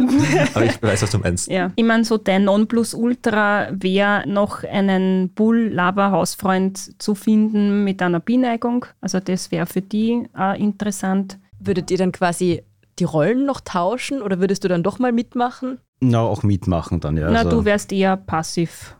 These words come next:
Speaker 4: den
Speaker 2: unterwegs.
Speaker 4: Bull halt oral
Speaker 2: Genau.
Speaker 4: verwöhnen oder
Speaker 2: Aber so jetzt in unserer Beziehung,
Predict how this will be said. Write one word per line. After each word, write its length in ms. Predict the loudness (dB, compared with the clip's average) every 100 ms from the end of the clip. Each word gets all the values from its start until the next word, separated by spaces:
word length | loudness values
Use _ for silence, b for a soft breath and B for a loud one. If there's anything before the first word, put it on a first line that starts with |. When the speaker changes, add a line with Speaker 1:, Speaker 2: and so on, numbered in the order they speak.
| -6
Speaker 4:
den 60 | -4
Speaker 2:
unterwegs. 340 | -2 -2 0
Speaker 4:
Bull 120 | 0 2
halt 180 | 0 -2
oral 280 | -2 0 0
Speaker 2:
Genau. 140 | 0
Speaker 4:
verwöhnen 380 | 0 0 0 -2
oder 300 | -4 -6 -8 -14 _
Speaker 2:
Aber 220 | 0 0 0
so 240 | 0 0
jetzt 200 | 0 0
in 120 | 0
unserer 400 | 2 2 2 0
Beziehung, 800 | 0 -2 -4 -4 -2 0 -2 -4